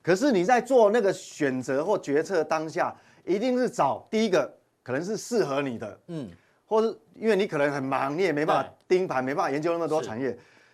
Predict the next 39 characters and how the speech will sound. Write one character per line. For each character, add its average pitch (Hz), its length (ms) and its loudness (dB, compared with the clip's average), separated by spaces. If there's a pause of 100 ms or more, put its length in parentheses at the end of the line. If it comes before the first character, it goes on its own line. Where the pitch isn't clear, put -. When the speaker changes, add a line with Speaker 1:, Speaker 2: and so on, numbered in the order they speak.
(140)
Speaker 1:
第 262 200 6
二 254 80 12
个， 165 320 6
你 202 100 2
可 165 100 -2
能 156 160 2
找， 131 400 2 (220)
呃， 131 380 -2
你 147 100 -2
有 190 100 4
把 160 280 4
握 208 200 10
的。 131 240 -2
Speaker 2:
有 127 120 -10
把 107 120 -10
握 113 140 -8
的， 127 100 -16
嗯。 196 160 -6 (220)
Speaker 1:
对， 226 140 6
大-， 269 200 0
大 262 160 -2
概 269 60 0
都 269 160 2
是 240 60 0
这 262 80 2
个 240 80 4
方 233 180 4
向 226 160 2
嘛。 131 240 -4 (100)
Speaker 2:
对。 127 120 -12 (180)
Speaker 1:
好， 175 100 0
所 254 140 4
以 - 20 6
说， 254 200 2 (200)
所 - 140 4
以 262 60 10
说 262 80 8
你 170 180 -2
就 233 260 2